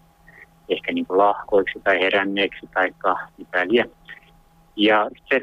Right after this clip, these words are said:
tavallaan osittain vei sitten tämmöiseltä kovin kiihkeältä demonologiselta keskustelulta ja ajattelulta, niin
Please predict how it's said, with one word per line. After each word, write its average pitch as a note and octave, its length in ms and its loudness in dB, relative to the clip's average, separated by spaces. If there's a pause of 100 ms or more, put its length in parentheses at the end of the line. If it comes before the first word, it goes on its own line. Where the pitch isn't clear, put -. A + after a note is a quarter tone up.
tavallaan C3 500 2
osittain A#2 760 0
vei A2 520 2
sitten - 440 0
tämmöiseltä G2 800 2 (1500)
kovin A2 460 2
kiihkeältä F#2 1120 0 (1400)
demonologiselta F#2+ 1000 2
keskustelulta F2+ 1040 -2
ja F2 180 2 (440)
ajattelulta, F2 680 -2
niin F2+ 300 -4